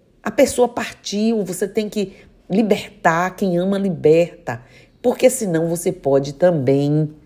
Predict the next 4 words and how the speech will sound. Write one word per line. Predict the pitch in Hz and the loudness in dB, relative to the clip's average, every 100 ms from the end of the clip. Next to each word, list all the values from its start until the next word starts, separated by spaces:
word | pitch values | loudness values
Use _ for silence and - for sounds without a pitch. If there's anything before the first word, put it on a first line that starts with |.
| _ | _
ser | - 147 147 | -4 0 0
vampirizado. | 143 113 - 113 110 - - - - - _ _ _ _ - _ - - _ - - | -2 -6 -4 -4 -6 -10 -14 -16 -20 -20 _ _ _ _ -20 _ -20 -20 _ -8 0
Não | |
é? | 160 170 | 2 2